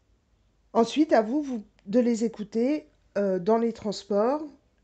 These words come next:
euh, chez vous. Nous en avons terminé pour cette application. Demain, nous en verrons une nouvelle.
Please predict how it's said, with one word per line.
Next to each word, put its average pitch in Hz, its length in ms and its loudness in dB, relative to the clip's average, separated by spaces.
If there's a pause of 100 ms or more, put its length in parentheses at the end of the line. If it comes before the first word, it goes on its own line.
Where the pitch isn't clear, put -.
(140)
euh, 180 680 -8 (380)
chez - 280 -2
vous. 202 380 -4 (1600)
Nous 269 180 2
en 302 100 8
avons 302 240 6
terminé 262 420 2
pour 240 140 -6
cette 226 220 -4
application. 220 720 -4 (1500)
Demain, 294 360 8
nous 269 200 4
en 240 120 0
verrons 226 320 2
une 226 160 2
nouvelle. 220 600 2